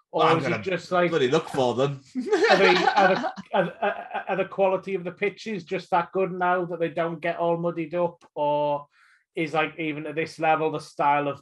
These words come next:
Speaker 1: play, you don't tend to see kind of the pitch being kicked up and, because, I mean, he did go, you know, he, he, he did go down on the ground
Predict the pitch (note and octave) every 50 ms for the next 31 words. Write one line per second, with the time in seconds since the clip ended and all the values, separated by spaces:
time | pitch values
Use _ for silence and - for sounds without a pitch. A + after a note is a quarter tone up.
0 | _ _ - - D3+ D3 C#3+ C#3+ C#3+ D3 C#3 C#3+ D3 D3 _ _ _ _ _ -
1 | C#3+ C#3 B2+ B2+ D#3 C#3+ D3 D3 C#3+ D3 - D3+ C#3+ C#3 B2+ C#3 C#3 - - -
2 | D3+ C#3+ C#3+ C#3+ C#3 C#3 C3 C3 B2+ - _ _ _ _ - - D3 C#3+ C#3+ C#3
3 | C3+ B2+ B2+ _ _ _ _ _ D#3+ D3 D3 D3 - - D3+ C#3+ D3 - - -
4 | - C#3+ C#3 C#3 C3+ C#3 - - - C#3+ - - - - D3 C3+ C3+ - C#3 C3+
5 | C3 C3+ C3+ C3 B2+ A#2+ - - _ _ _ _ _ _ _ _ _ _ _ _
6 | D#3+ D3+ D3+ - D#3+ D#3+ F3 F3+ F#3 F3+ F3 E3 - _ _ _ _ _ _ _
7 | _ _ _ _ _ - A3 G3 E3+ - C#4 C#4+ G3 F3 - A#3+ A3 G3+ A3 A3+
8 | A#3+ A#3 F3+ C3 C3 D3+ D#3+ - G3+ F3+ F#3 - - A3+ G#3 G#3 G3 A3 F#3+ B3+
9 | G#3 F3+ F#3+ A#3 G#3+ F3+ - - F3+ F#3 G3+ G3+ F#3+ E3 C#3+ C#3 C3 C3 C3 B2
10 | B2 C3 D3 D#3 D3+ D3 D3